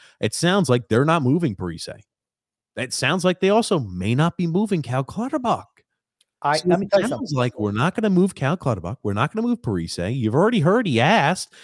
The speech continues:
Speaker 1: if, you know, Chara and Green wanna be moved, and if they don't wanna be moved, they're not gonna move 'em, per, per Lou Lamoriello.
Speaker 2: I
Speaker 1: Right?
Speaker 2: mean,
Speaker 1: 'Cause he's such a trustworthy guy. He, he loves, you know, he wants to make sure he honors those items for, for those vets. And
Speaker 2: It's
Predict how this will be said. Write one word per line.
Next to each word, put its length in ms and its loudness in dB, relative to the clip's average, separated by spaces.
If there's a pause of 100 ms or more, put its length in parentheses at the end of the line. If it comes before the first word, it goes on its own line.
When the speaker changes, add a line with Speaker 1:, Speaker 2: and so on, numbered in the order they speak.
(160)
Speaker 1:
if, 160 -2 (240)
you 120 -2
know, 120 -4
Chara 580 0
and 220 -2
Green 260 -2
wanna 220 -4
be 120 -6
moved, 300 -2
and 80 -6
if 80 -12
they 140 -2
don't 140 -2
wanna 180 -2
be 140 -6
moved, 320 -2
they're 120 -4
not 180 -6
gonna 140 -10
move 320 -6
'em, 320 -6
per, 280 -6
per 340 -4
Lou 220 -6
Lamoriello. 720 -4 (560)
Speaker 2:
I 60 -2
Speaker 1:
Right? 80 2
Speaker 2:
mean, 100 -4
Speaker 1:
'Cause 120 -18
he's 140 -18
such 160 -6
a 60 -10
trustworthy 540 -4
guy. 320 -2
He, 80 -6
he 160 -8
loves, 380 0
you 60 -14
know, 100 -8
he 60 -4
wants 300 -2
to 40 -14
make 140 -2
sure 160 -4
he 80 0
honors 380 -2
those 220 -6
items 340 -8
for, 200 -14 (280)
for 100 -8
those 220 -4
vets. 420 -10 (340)
And 140 0
Speaker 2:
It's 100 -6